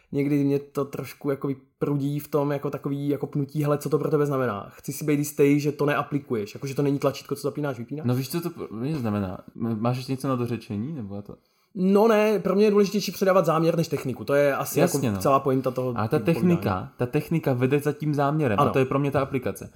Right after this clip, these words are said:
Speaker 1: To je ten
Speaker 2: Podle mě,
Speaker 1: reminder.
Speaker 2: jak, jako, že jo, jak buddhisti říkají, že, že prst, který ukazuje na měsíc, není měsícem,
Speaker 1: Ano.
Speaker 2: ale ten prst je sakra důležitý, protože abych ten měsíc viděl, tak mě na něho někdo musí ukázat.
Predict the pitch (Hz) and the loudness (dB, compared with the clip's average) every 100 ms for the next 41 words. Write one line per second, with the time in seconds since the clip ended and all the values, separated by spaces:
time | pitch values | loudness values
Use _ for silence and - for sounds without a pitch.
0 | - 151 156 147 156 123 147 147 147 147 | -6 2 4 6 4 4 2 2 0 -2
1 | 156 147 143 117 120 127 147 - 143 127 | 0 2 2 2 2 0 0 0 0 0
2 | 139 139 135 135 131 127 127 135 - - | 0 0 2 2 2 0 0 -2 -2 -2
3 | 143 135 127 131 135 131 131 123 131 135 | 0 0 0 2 2 4 2 0 -2 0
4 | 143 135 127 120 110 101 160 - _ - | 2 2 0 -2 -2 -2 -4 -8 _ -10
5 | 107 90 _ _ _ _ _ - 135 147 | -8 -8 _ _ _ _ _ 0 4 4
6 | 160 160 160 165 165 175 165 190 180 135 | 4 2 0 0 2 4 6 6 4 4
7 | 120 113 - 131 127 135 156 147 139 165 | 2 0 -4 0 0 0 -2 -2 -2 -2
8 | 143 139 139 143 139 147 143 151 147 147 | 0 4 4 4 0 0 2 2 2 2
9 | 151 165 151 156 117 | 0 0 2 4 4